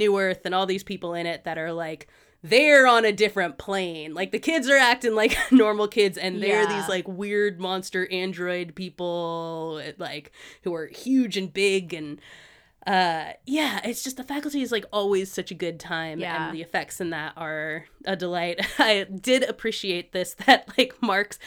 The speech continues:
Speaker 1: biggest complaint about this was that, like, the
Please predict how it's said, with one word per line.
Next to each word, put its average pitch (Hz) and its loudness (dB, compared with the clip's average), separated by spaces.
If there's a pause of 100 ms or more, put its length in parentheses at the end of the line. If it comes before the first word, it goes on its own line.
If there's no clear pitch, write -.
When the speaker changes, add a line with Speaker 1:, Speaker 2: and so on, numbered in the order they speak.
(220)
Speaker 1:
biggest 208 0
complaint 190 -4
about 170 -6
this 175 -8
was 175 -8
that, 175 -4
like, 180 -8
the 170 -8